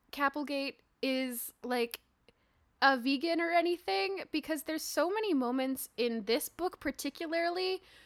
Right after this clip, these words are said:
where Tobias does something like, um, "I technically have the choice to morph back into a human,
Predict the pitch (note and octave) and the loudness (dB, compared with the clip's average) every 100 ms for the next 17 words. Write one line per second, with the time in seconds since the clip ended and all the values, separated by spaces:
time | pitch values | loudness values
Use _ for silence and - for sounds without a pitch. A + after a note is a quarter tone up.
0 | - - _ A#3 C4+ C4 C4 B3+ B3 - | -20 -20 _ 0 4 4 4 2 0 -6
1 | _ _ _ _ _ _ _ - B3+ C4+ | _ _ _ _ _ _ _ -8 0 4
2 | C4+ C4+ C#4 - B3+ - B3 B3+ B3+ A3+ | 6 4 0 -2 -2 0 0 0 0 -2
3 | - _ - A#3+ A3 G#3+ - - C4 - | -4 _ 2 4 2 -2 0 2 2 2
4 | D#4 D#4+ D4 C#4+ C4 B3+ A#3+ - B3 A#3 | 0 0 -2 -2 -2 -2 -4 -2 0 2
5 | A#3 - A#3 G#3+ A3 - G#3+ G#3+ G#3+ - | 0 -2 -2 0 -2 -2 0 0 0 -6
6 | G#3+ G#3+ A#3 A3+ G#3+ A3+ A3+ G3+ G3 | -8 -6 -4 -4 -4 -4 -2 -4 -4